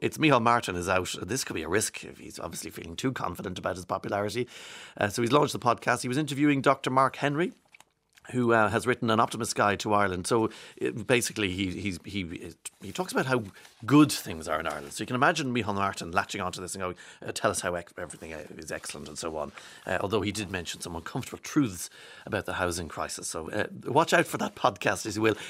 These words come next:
But this is reality. Um, even though the, the comical version was Leo hosting his own podcast, 'cause that just seemed more appropriate. Um, but it, but it is in reality. Now, this is also a good news story. Okay, this is one about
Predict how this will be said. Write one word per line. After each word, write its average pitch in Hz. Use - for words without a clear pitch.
But -
this 143
is 143
reality. 120
Um, 98
even 156
though -
the, 85
the 87
comical 160
version 87
was 69
Leo 82
hosting -
his 71
own 69
podcast, -
'cause -
that 69
just -
seemed 71
more 90
appropriate. 85
Um, 95
but 113
it, 120
but 127
it 143
is 131
in 139
reality. 117
Now, 151
this 220
is 220
also 170
a 104
good 92
news 80
story. -
Okay, -
this -
is 120
one 78
about 87